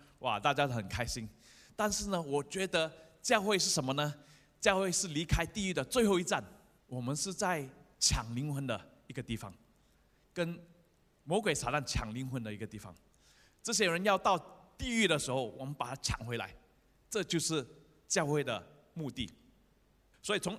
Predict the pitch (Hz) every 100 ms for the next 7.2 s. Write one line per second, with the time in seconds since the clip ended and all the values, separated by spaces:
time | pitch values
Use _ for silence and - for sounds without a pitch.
0 | - 196 196 202 156 180 - 165 156 143
1 | - - _ _ _ - - 233 143 113
2 | 160 151 170 135 95 - _ _ _ _
3 | _ _ _ _ - 226 139 131 170 -
4 | - - 180 214 - - 185 180 160 120
5 | - 104 107 85 _ _ _ - 170 160
6 | 113 - - 165 - 147 104 101 98 95
7 | 95